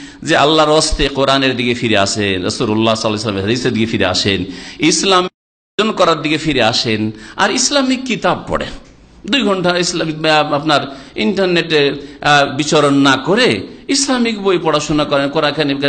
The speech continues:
কারিমে তরজমা তাফসীর পড়াশোনা করেন, আল্লাহর ইবাদতবন্দি করেন। আল্লাহ পাক যেন তৌফিক দান করেন। আর বলছেন নবী সাল্লাল্লাহু আলাইহি ওয়াসাল্লাম, "পাঁচ নম্বরে ওয়া হায়াতাকা ক্বাবলা মাউতিকা", আর তোমার মৃত্যু অপ্রীতিকর, কেউ মরতে চায় না, কেউ আমরা মরতে চাই না, সবাই অনেক দিন থাকতে চায়।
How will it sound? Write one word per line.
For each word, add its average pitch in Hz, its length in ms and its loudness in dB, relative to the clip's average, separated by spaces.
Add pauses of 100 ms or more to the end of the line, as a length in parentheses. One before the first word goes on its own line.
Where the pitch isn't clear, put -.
কারিমে 151 240 0
তরজমা 131 340 -2
তাফসীর 123 360 -2
পড়াশোনা 127 400 -2
করেন, 117 280 -2
আল্লাহর 123 260 0
ইবাদতবন্দি 123 560 0
করেন। 120 220 -2
আল্লাহ 117 200 0
পাক 107 240 -2
যেন 107 140 -2
তৌফিক 98 320 -6
দান 80 160 -6
করেন। 76 200 -10 (140)
আর 175 180 2
বলছেন 202 300 2
নবী 208 180 0
সাল্লাল্লাহু - 0 -
আলাইহি 214 100 2
ওয়াসাল্লাম, 202 380 2
"পাঁচ 190 260 0
নম্বরে 190 420 0
ওয়া 156 160 4
হায়াতাকা 202 680 2
ক্বাবলা 185 380 2
মাউতিকা", 156 560 -2
আর 120 160 0 (100)
তোমার 202 400 2
মৃত্যু 175 640 -2
অপ্রীতিকর, 135 680 -4 (100)
কেউ 381 220 2
মরতে - 360 0
চায় - 180 -6
না, - 120 -14 (680)
কেউ 359 180 4
আমরা 285 140 2
মরতে 160 260 -2
চাই - 180 -10
না, - 120 -14 (600)
সবাই 202 300 0
অনেক 170 320 0
দিন 156 140 0
থাকতে - 300 -8
চায়। - 220 -8